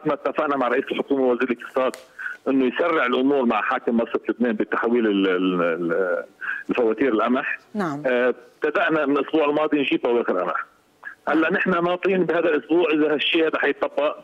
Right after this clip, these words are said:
Speaker 1: وإذا مصرف لبنان حيتعاون بهذا الموضوع ويسرع، آه، غير الآلية اللي كنا ماشيين فيها قديماً.
Speaker 2: نعم، أنتم تتخوفون من أنه أي شيء كنتوا طالبينه موجود بالبحر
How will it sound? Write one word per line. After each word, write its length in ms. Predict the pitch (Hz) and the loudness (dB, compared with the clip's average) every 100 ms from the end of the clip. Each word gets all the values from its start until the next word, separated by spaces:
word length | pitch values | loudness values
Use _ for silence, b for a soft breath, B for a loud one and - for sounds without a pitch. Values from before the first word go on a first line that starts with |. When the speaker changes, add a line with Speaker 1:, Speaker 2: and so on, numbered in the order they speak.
| - B - | -14 B -2
Speaker 1:
وإذا 200 | 143 143 | 0 2
مصرف 340 | 151 147 - 135 | 0 0 -2 -2
لبنان 480 | - 147 151 151 | 0 0 0 -2
حيتعاون 560 | - 131 131 127 147 135 | -2 -2 0 0 0 0
بهذا 220 | 120 123 | 0 2
الموضوع 560 | 123 120 120 131 139 131 B B 117 | 2 2 2 2 2 0 B B -2
ويسرع، 680 | 123 165 143 143 123 117 - | 0 0 2 2 0 -4 -4
آه، 440 | 120 120 120 117 | 0 2 2 2
غير 180 | 113 147 | 2 2
الآلية 340 | 139 117 127 | 2 4 4
اللي 120 | 120 113 | 4 2
كنا 180 | 113 | 0
ماشيين 280 | 110 107 110 | 0 0 0
فيها 200 | 104 95 | 0 0
قديماً. 300 | 82 80 78 - B B - | 0 -2 -4 -10 B B -4
Speaker 2:
نعم، 320 | 240 208 226 | 0 0 0
أنتم 340 | 269 262 302 | 0 0 0
تتخوفون 880 | 254 302 - 302 285 277 320 339 320 | 0 -2 0 0 0 0 2 2 4
من 140 | 254 254 | 2 2
أنه 300 | 262 262 254 B B 311 | 2 2 -2 B B 0
أي 220 | 330 330 | 2 2
شيء 160 | - 330 | 0 0
كنتوا 240 | 294 262 | 0 0
طالبينه 840 | 254 233 226 254 277 240 226 294 262 | 0 0 2 2 2 2 2 0 0
موجود 540 | 220 202 262 254 190 | 0 2 2 2 2
بالبحر 960 | 226 220 214 208 208 190 269 - 277 | 2 2 2 4 2 2 -2 0 -2